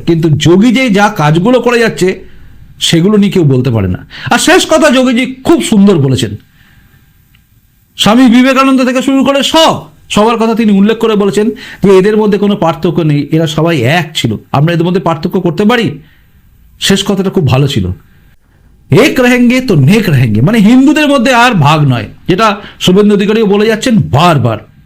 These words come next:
কোনো ভাগ নয়। হিন্দুদের ইউনাইটেড হতে হবে, আর হিন্দুদেরই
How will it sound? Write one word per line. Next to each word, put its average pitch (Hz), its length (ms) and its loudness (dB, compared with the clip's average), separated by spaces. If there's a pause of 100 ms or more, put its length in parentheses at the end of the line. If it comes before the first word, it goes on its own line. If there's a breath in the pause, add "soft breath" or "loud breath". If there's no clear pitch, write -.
(1160)
কোনো 151 200 2
ভাগ 123 260 -2
নয়। 95 160 -12 (480 loud breath)
হিন্দুদের 247 400 2
ইউনাইটেড 233 480 2
হতে 156 180 0
হবে, 110 280 -4 (220 loud breath)
আর 151 120 2
হিন্দুদেরই 233 720 2